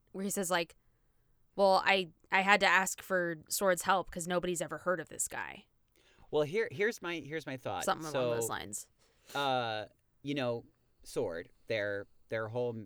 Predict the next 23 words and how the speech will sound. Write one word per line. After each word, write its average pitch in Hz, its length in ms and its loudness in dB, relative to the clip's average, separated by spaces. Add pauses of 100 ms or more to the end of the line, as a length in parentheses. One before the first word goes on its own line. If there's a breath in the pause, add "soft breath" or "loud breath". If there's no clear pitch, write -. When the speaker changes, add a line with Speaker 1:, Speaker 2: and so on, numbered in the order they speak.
(120)
Speaker 2:
mission 110 460 -4
is 98 220 -8
to 117 200 -6
be, 95 560 -10
well, 98 300 -4 (420)
one 110 300 -6
of 113 80 -4
their, 98 240 -2
their, 104 220 -4
<laughs> - 40 -6
at 120 80 -2
least 120 220 -6
it, 131 200 -4
it 117 80 -6
used 123 340 -2
to - 60 -6
be, 98 320 -8 (220 soft breath)
to 131 180 0
observe 110 760 -2 (520)
and 110 560 -4
to 107 560 -4
be 113 420 -6 (160)
cognizant 139 720 -2